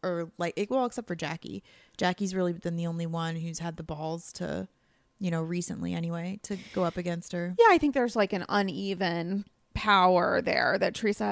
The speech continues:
Speaker 2: has that nobody else has. But with Jennifer, it's like, I'm sure there's a Sunset in Oklahoma that would like to have a word. I mean, I don't think she did herself any favors by coming off the way she did, which is all the more reason why she's, like, almost iconic this season.
Speaker 1: Yes.
Speaker 2: 'Cause I feel like she has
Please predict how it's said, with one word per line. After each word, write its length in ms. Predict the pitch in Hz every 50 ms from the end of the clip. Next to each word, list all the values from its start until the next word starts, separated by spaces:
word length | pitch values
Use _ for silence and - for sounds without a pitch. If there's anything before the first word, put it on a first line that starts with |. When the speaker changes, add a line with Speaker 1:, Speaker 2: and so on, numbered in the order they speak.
| 196 190
Speaker 2:
has 200 | 190 196 - - -
that 180 | 226 208 208
nobody 220 | 180 196 196 - 208
else 160 | - 202 190
has. 240 | 214 196 - - 185
But 80 | -
with 140 | 220 233 226
Jennifer, 400 | - 233 233 240 240 - 220 180
it's 200 | 170 175 - -
like, 240 | 180 175 175 180 -
I'm 120 | 196 208
sure 180 | 214 - 208 190
there's 200 | 185 190 185 202
a 60 | 185
Sunset 440 | - - - 185 196 - 208 190 190
in 100 | 185 170
Oklahoma 640 | - - - - 170 175 185 190 196 208 196 170
that 120 | 160 175 -
would 120 | - -
like 160 | - 190 175
to 100 | - 180
have 160 | 175 170 170 -
a 60 | 180
word. 400 | 165 - 185 165 151 156 - -
I 60 | 202
mean, 140 | 202 196 196
I 60 | 202
don't 160 | 202 208 208
think 140 | 202 214 196
she 120 | - -
did 160 | 208 202 190 190
herself 360 | 214 185 - - 180 - -
any 140 | 175 175 196
favors 580 | - - 180 175 240 208 185 170 185 208 -
by 160 | - - 185
coming 320 | 180 - 220 196 190 185 185
off 180 | 190 214 240
the 80 | - 247
way 160 | 233 180 170
she 180 | - - - 196
did, 280 | 180 - - 196 196
which 200 | 196 214 208 -
is 80 | 226 208
all 160 | 233 196 208
the 60 | 214
more 160 | 214 202 196 185
reason 340 | 180 180 208 208 220 190
why 180 | 175 170 180 180
she's, 300 | 180 - - 196 190 -
like, 160 | 202 185 180
almost 300 | - 190 185 190 185 -
iconic 460 | - - 170 - 190 185 208 220 196 - -
this 180 | 214 208 -
season. 480 | - - - 202 - - - - 226 220
Speaker 1:
Yes. 360 | 190 175 170 165 185 - -
Speaker 2:
'Cause 100 | - -
I 60 | 233 220
feel 120 | - 254
like 140 | 233 233 -
she 240 | - - 240 214 214
has 680 | 202 190 185 180 185 190 196 196 - - - -